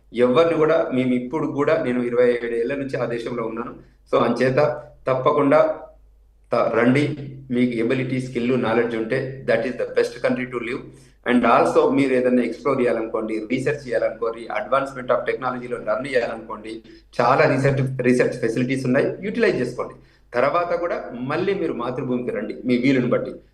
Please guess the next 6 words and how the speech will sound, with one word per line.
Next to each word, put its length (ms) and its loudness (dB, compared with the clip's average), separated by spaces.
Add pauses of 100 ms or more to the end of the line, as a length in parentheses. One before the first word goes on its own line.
(140)
మాతృభూమికి 720 0
వచ్చి 340 -4
మన 200 2
బ్రెయిన్ 420 2 (240)
గెయిన్ 340 2
చేసుకొని 400 -4